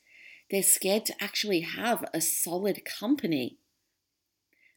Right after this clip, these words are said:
They're scared to speak, to run webinars, to do retreats, to do all that kind of stuff.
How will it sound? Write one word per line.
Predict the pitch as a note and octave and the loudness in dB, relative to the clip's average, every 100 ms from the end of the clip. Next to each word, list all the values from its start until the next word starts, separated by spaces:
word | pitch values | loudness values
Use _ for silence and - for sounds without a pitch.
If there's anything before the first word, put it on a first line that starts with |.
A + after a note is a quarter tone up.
| - | -6
They're | E3+ | -2
scared | - - F#3 F3+ F#3 | -2 -2 2 2 2
to | F#3+ | -2
speak, | - F#3+ F#3 F#3 - | -2 0 0 -2 -8
to | D3+ E3 | -8 -4
run | F3 F3 | -2 0
webinars, | F3 F3+ F3 E3+ E3+ - - | 0 0 0 0 -2 -2 -4
to | D#3 | -8
do | - F3+ F3+ | 0 2 4
retreats, | F3 - E3 E3 - | 2 0 0 2 0
to | - | -2
do | F#3 | 0
all | G3+ | 0
that | A3 - | -2 -6
kind | - A3+ | -6 -4
of | A3 | -2
stuff. | - A3+ E3 - | 0 -2 -4 -8